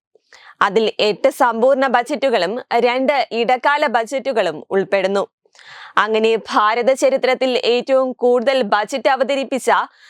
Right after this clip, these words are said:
ധനമന്ത്രി എന്ന പദവി മൊറാർജി ദേശായിക്ക് തന്നെയാണ് ഇപ്പോഴും സ്വന്തം. മൊറാർജി ദേശായി ആദ്യഘട്ടത്തിൽ ആയിരത്തി തൊള്ളായിരത്തി അൻപത്തിയെട്ട് മുതൽ ആയിരത്തി തൊള്ളായിരത്തി അറുപത്തിമൂന്ന് വരെ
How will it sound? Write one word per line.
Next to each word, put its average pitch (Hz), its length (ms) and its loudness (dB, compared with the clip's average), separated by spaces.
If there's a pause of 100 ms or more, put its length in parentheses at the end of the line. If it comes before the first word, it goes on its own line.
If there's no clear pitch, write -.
(280)
ധനമന്ത്രി 339 640 0
എന്ന 330 200 0
പദവി 269 340 -2 (280)
മൊറാർജി 269 500 0 (160)
ദേശായിക്ക് 277 500 0
തന്നെയാണ് 240 500 -2 (260)
ഇപ്പോഴും 190 460 0
സ്വന്തം. 196 340 -2 (840)
മൊറാർജി 359 460 2 (140)
ദേശായി 320 440 -2 (260)
ആദ്യഘട്ടത്തിൽ 320 640 -2 (280)
ആയിരത്തി 269 400 -2
തൊള്ളായിരത്തി 285 460 0 (180)
അൻപത്തിയെട്ട് 269 680 -2
മുതൽ 175 220 -2 (600)
ആയിരത്തി 320 400 -2
തൊള്ളായിരത്തി 302 480 -2 (240)
അറുപത്തിമൂന്ന് 302 680 -2
വരെ 269 200 2